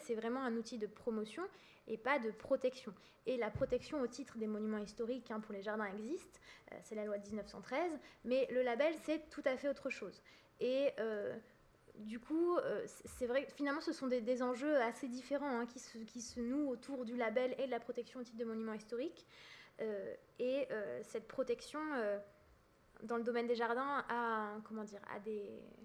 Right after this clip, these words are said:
des contraintes bien particulières qui sont liées aux effets du passage du temps sur les jardins. Marc, peut-être que tu veux en dire quel-, quelques mots ?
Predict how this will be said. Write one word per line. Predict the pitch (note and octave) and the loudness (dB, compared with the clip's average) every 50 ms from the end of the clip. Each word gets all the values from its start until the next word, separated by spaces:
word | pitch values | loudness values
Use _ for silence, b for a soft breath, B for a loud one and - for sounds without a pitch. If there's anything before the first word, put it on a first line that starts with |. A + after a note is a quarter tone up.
| - - - - - _ - | -20 -20 -20 -20 -20 _ -6
des | A#3 A3+ | -4 -2
contraintes | - A#3+ A#3 - B3+ A#3+ | -2 -2 -2 -2 -2 0
bien | A3 A#3 A#3 | 2 2 2
particulières | A#3 A3+ A3 - A3 - - A#3 C4 D#4 D4+ | 2 0 -4 -6 -10 -8 -4 -2 0 0 0
qui | - C4 | -2 -6
sont | - - A3+ | -6 -4 -2
liées | G#3+ A3 A3+ A#3+ A#3+ | -2 0 4 4 4
aux | A3+ G#3+ G3+ F#3 F#3+ | 4 4 2 -2 -4
effets | F#3+ A3+ A3 - B3+ | -6 -6 -6 -6 -8
du | G#3+ G#3+ | -10 -8
passage | - A3 G#3 - A3 A3 | -8 -8 -6 -6 -8 -10
du | G3 - - | -10 -12 -12
temps | - A3 A3 | -10 -10 -10
sur | A3 - G#3 | -10 -10 -10
les | G3+ G3+ | -8 -6
jardins. | G#3 G#3 G#3 C4 D4+ | -6 -6 -6 -6 -6
Marc, | G#3+ B3 B3+ B3+ - | -6 -6 -8 -8 -12
peut-être | - A3+ - G#3+ G#3+ | -14 -12 -12 -12 -14
que | - A3+ | -14 -18
tu | - - - | -18 -18 -16
veux | G3+ G#3 G#3+ G3+ G3 G3 G3+ G#3+ b b b b b b b b _ - A3 | -14 -12 -12 -12 -12 -14 -14 -16 b b b b b b b b _ -14 -12
en | A3 | -10
dire | G#3+ G#3 G#3+ G#3+ - | -10 -10 -12 -12 -10
quel-, | - A3+ A3 - - | -10 -10 -10 -10 -10
quelques | - A#3 G#3+ - | -12 -10 -10 -8
mots ? | B3+ D#4 G4+ | -8 -10 -10